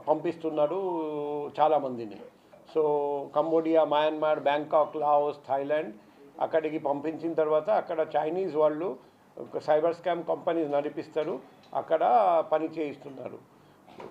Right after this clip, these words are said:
ఇక్కడ మాస్టర్ మైండ్ వచ్చేసి విజయ్ కుమార్ alias సన్నీ.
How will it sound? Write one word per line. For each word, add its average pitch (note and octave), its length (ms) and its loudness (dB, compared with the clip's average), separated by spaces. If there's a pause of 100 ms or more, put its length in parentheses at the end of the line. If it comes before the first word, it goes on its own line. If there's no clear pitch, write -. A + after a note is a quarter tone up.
(140)
ఇక్కడ D#3 260 0
మాస్టర్ D3 400 0
మైండ్ F3+ 280 -2
వచ్చేసి E3+ 420 -4
విజయ్ E3 300 2
కుమార్ E3 320 -2
alias D#3 400 2 (460)
సన్నీ. D3 320 2